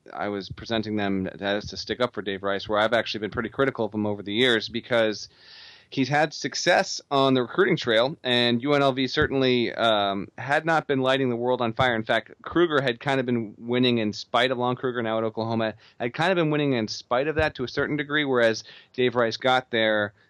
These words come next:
recruiting took a big jump. I mean, he had the fifth rated class in both twenty twelve and twenty fourteen. This, uh, this past season, thirteenth best class,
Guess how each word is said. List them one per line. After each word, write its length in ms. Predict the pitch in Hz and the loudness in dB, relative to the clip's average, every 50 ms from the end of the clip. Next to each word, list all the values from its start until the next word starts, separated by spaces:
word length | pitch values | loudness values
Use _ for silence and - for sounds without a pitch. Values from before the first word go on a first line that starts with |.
| _ - | _ -14
recruiting 460 | - 113 117 - - 131 131 120 117 110 | -10 -10 -8 -6 -2 -2 -2 -2 -2 -2
took 180 | - 117 - | -4 -6 -8
a 40 | 117 | -8
big 280 | - - 143 139 131 120 | -4 0 0 0 0 0
jump. 260 | 120 120 113 110 110 | 0 0 0 0 0
I 60 | 113 | 0
mean, 180 | 110 113 110 113 | 0 0 0 0
he 60 | 113 | -2
had 100 | 110 95 | -2 -4
the 60 | 104 | -6
fifth 260 | - - 160 165 160 | -4 0 0 0 2
rated 220 | 156 165 156 143 123 | 2 0 0 0 0
class 320 | - 139 131 131 123 - | 0 2 2 2 2 0
in 80 | 127 113 | -2 -2
both 180 | 113 104 - | -2 -4 -6
twenty 340 | - - - - 135 147 160 | -10 -12 -4 -2 0 0 0
twelve 360 | 160 - - 135 127 127 - | 0 0 2 2 2 2 0
and 180 | 90 117 127 123 | 0 -2 -4 -2
twenty 220 | - 143 131 123 | -2 -2 -2 -2
fourteen. 580 | 117 - 127 123 - - - 135 127 123 120 113 | -2 -4 -6 -6 -6 -6 -4 -2 0 0 0 0
This, 220 | 120 139 143 - - - - - | 0 -2 -4 -4 -12 -14 -14 -4
uh, 420 | - 117 117 110 107 104 101 98 98 101 _ _ _ _ _ - | 0 2 2 4 4 2 0 -2 -4 -6 _ _ _ _ _ -12
this 140 | - 123 - | -12 -12 -8
past 340 | - - 147 147 147 - | -2 0 2 2 0 0
season, 460 | - 147 143 135 131 143 135 131 120 - _ - | -2 -4 -2 -2 0 0 0 0 0 -2 _ -2
thirteenth 420 | - 135 131 - 147 139 127 - | -2 -2 0 0 0 0 0 2
best 220 | - 131 123 - | 2 0 0 0
class, 400 | - - 139 131 127 123 120 - | -2 0 2 2 4 2 0 -2